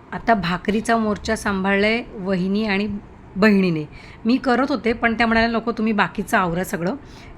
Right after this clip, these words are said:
कारण, अ, आपल्या घरातलं आपल्यालाच माहीत असतं ना. मग त्या भाकरी करेपर्यंत मी छोटी मोठी चहाची भांडी वगैरे सगळं धुवून घेतलं, केर वगैरे,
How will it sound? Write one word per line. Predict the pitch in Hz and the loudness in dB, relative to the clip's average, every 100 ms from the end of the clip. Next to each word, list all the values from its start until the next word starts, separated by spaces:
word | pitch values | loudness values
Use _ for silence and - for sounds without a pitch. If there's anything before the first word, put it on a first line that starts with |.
| - | -10
कारण, | 185 190 196 | -4 -2 -2
अ, | 196 196 | -2 -2
आपल्या | 196 202 247 | -4 2 4
घरातलं | 226 233 240 | 4 4 2
आपल्यालाच | 208 220 226 | 2 2 2
माहीत | 220 196 180 | 2 0 -2
असतं | 170 202 | -6 -4
ना. | 190 147 - - - - | -4 -6 -14 -16 -16 -10
मग | 202 | -2
त्या | 233 240 | 0 2
भाकरी | 190 220 214 | 0 -2 0
करेपर्यंत | 220 220 220 214 | 0 0 0 0
मी | 220 220 | -2 -4
छोटी | 190 202 | -4 -4
मोठी | 196 208 | -2 -4
चहाची | 202 196 185 185 208 196 196 - - - | -4 -2 -2 -2 -2 -2 -4 -12 -16 -8
भांडी | 208 208 185 175 175 170 - - - | -2 0 0 0 -2 -6 -14 -18 -8
वगैरे | 185 185 | -4 -4
सगळं | 190 175 196 180 | -4 -2 -2 -2
धुवून | 175 214 | 0 0
घेतलं, | 185 170 170 | -2 -4 -6
केर | 170 214 202 | -4 0 2
वगैरे, | 202 196 196 208 | 2 0 0 -2